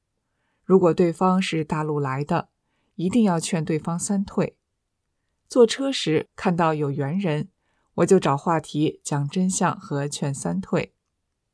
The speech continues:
吃完餐付钱时，给服务员讲真相，给老板留下真相信息。坐电梯时与人打招呼讲真相。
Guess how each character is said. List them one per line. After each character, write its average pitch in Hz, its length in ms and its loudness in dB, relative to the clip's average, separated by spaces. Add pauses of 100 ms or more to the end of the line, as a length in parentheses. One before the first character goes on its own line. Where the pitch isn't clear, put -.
(360)
吃 - 180 2
完 220 180 4
餐 247 300 2
付 - 160 0
钱 185 320 0
时， 156 380 -4 (180)
给 160 240 4
服 180 180 -4
务 202 220 2
员 156 300 -2
讲 143 200 -4
真 147 220 -6
相， 151 300 -6 (600)
给 180 140 6
老 175 220 4
板 160 260 2
留 156 160 -2
下 156 240 -2
真 165 160 -4
相 151 220 -4
信 147 200 -4
息。 175 380 -4 (720)
坐 247 160 8
电 226 220 6
梯 247 200 -4
时 - 360 0 (220)
与 165 140 2
人 160 240 0
打 143 220 -2
招 220 260 -2
呼 - 360 -2
讲 143 240 -4
真 160 180 -4
相。 151 280 -2